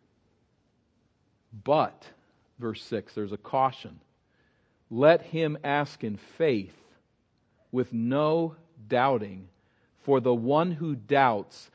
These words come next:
is like a wave of the sea that is driven and tossed by the wind." That person must not suppose that he will receive anything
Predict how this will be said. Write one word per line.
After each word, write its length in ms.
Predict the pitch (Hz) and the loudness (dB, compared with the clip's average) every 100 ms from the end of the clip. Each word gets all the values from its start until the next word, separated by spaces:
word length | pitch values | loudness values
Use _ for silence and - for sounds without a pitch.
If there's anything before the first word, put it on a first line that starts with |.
| _ - | _ -6
is 180 | 123 | -2
like 240 | 127 127 123 | 2 2 2
a 60 | |
wave 440 | 110 117 127 151 147 | 0 2 2 2 0
of 120 | 135 | -4
the 100 | 135 | -6
sea 360 | - - 120 110 | -10 -4 -2 -2
that 120 | 110 | -4
is 160 | 104 | -6
driven 400 | 98 117 123 123 | -6 -2 -2 -2
and 140 | 110 98 | -6 -8
tossed 440 | - 113 110 - | -4 -4 -4 -8
by 140 | 101 95 | -8 -8
the 100 | 92 | -8
wind." 480 | 101 117 98 92 92 _ _ _ _ _ _ _ _ _ _ _ _ _ - | -8 -8 -8 -12 -20 _ _ _ _ _ _ _ _ _ _ _ _ _ -6
That 280 | 185 160 - | 0 0 0
person 460 | - 107 - 101 | -4 -4 -6 -10
must 240 | 104 107 117 | -8 -8 -4
not 360 | 117 123 - - | -2 -2 -6 -14
suppose 460 | 107 - 127 110 | -12 -2 -2 -2
that 120 | 104 | -4
he 100 | 113 | -4
will 140 | 117 101 | -4 -6
receive 420 | 101 - 107 101 _ - | -8 -8 -8 -8 _ -6
anything 800 | 151 156 104 - 98 82 82 | -2 -2 -4 -6 -12 -12 -16